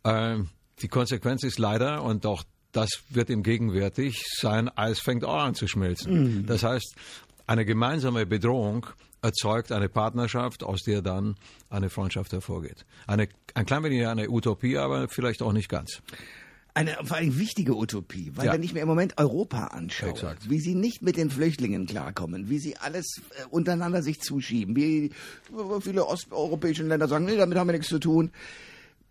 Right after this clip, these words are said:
Speaker 2: Schade und widerlich leider.
Speaker 1: Ja,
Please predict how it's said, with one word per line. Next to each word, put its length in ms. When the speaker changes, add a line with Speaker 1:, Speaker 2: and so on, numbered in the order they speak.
Speaker 2:
Schade 460
und 160
widerlich 460
leider. 480
Speaker 1:
Ja, 300